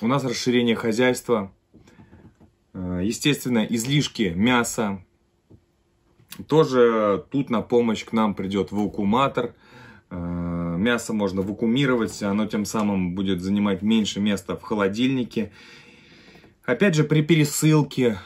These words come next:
э, очень удобная вещь. Вакуумируешь и не боишься за то, что что-то где-то протечёт, э, либо как-то испортится. В общем, резюмируя, хочу сказать,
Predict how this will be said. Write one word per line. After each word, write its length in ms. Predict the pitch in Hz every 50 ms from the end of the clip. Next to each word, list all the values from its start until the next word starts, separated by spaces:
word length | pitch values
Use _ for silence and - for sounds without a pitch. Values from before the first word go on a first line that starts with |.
| - - -
э, 960 | 104 95 92 92 95 95 95 92 92 92 90 90 87 87 87 87 87 85 82 80 - -
очень 380 | - 127 135 127 - 127 131 -
удобная 600 | 104 120 117 127 120 110 113 110 107 107 104 101
вещь. 440 | 101 101 98 95 95 - - - - - - 101
Вакуумируешь 840 | 101 113 107 107 - 113 117 131 139 131 123 107 98 92 - -
и 220 | 95 107 107 107 107
не 140 | 104 104 101
боишься 560 | 104 107 107 117 120 120 - - - 104 95
за 160 | 92 98 95
то, 240 | - - 117 117 117
что 400 | - - - 104 98 92 90 - - - - - _
что-то 320 | - - - 117 95 104
где-то 300 | 95 98 101 101 87 98
протечёт, 800 | 87 - - 95 92 - 104 95 - - - 117 120 120 - - - - - - - - _ -
э, 420 | 92 87 87 85 85 85 85 82
либо 420 | 85 101 120 117 113 107 101 95 95
как-то 380 | - 117 120 - - - 98
испортится. 840 | 92 - 104 - - - - 107 98 - - 92 - - - 78 73 - - _ _ _ - - 82 - - - - - - - - - - - - - - - - _ _ _ _ _ _
В 80 | - 147
общем, 260 | 175 147 - 175 170
резюмируя, 600 | 160 156 151 147 160 175 180 175 160 147 131 117
хочу 240 | - 120 - 135 123
сказать, 560 | - - 127 117 107 101 85 80 - - -